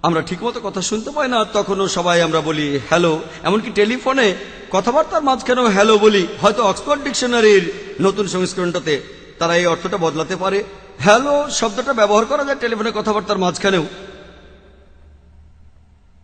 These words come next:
আমি এটা বুঝতে পারি না যে পশ্চিমা বিশ্বের লোকেরা কেন যীশু খ্রিস্টের অভিবাদনটা না বলে অন্য সব অভিবাদনগুলো ব্যবহার করে।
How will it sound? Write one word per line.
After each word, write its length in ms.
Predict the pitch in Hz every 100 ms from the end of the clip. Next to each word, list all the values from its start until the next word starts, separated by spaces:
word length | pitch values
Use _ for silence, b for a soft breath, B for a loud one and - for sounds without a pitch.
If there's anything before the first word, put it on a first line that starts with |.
| _ _ -
আমি 220 | 208 294
এটা 160 | 339 294
বুঝতে 260 | 254 247
পারি 180 | 247 254
না 400 | 233 165 - - - - - - - - - 131
যে 140 | 165 -
পশ্চিমা 400 | 208 - 370 320
বিশ্বের 340 | 294 - 277
লোকেরা 400 | 254 226 226 220
কেন 420 | 214 208 202 196 180 - - - - - -
যীশু 300 | 127 160 -
খ্রিস্টের 500 | - 247 - - 311
অভিবাদনটা 600 | 269 240 233 226 226 226
না 240 | 196 185 202
বলে 300 | 240 226 139 - - - - - - -
অন্য 340 | 175 220 302 269
সব 300 | - 233 208 - - - - - -
অভিবাদনগুলো 720 | 196 208 202 208 185 180 202
ব্যবহার 420 | 220 170 160 156
করে। 240 | 143 139